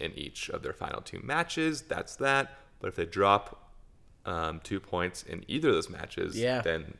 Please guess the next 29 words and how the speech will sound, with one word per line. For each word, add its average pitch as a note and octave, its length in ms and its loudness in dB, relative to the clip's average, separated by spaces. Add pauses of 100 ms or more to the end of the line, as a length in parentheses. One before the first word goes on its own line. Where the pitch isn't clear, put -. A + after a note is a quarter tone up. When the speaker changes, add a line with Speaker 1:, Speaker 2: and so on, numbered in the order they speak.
(100)
Speaker 1:
then E2 140 -2
it's D#2+ 100 -8
Spurs, F2+ 540 4
fourth - 380 -2
place, - 420 -2 (760)
uh, F2 240 6
for - 120 2
the F2+ 100 4
taking. G2+ 520 6 (100)
But G#2+ 180 -2
Brent, A#2 560 6 (300)
um, F#2+ 420 4
you B2 180 -2
pointed A2+ 480 2
out - 520 6
pre-pod F2+ 800 2 (540)
that A#2 100 -4
the A#2+ 60 -2
scheduling B3 440 0
is D3+ 140 0
kind E3 360 0
of G#2+ 120 2
ridiculous. F2+ 600 4
Speaker 2:
It's E3 320 8
very D3+ 380 10
unfortunate A#2+ 640 2
from G#2 200 -6
Tottenham's F#2 500 -4
perspective. - 520 -16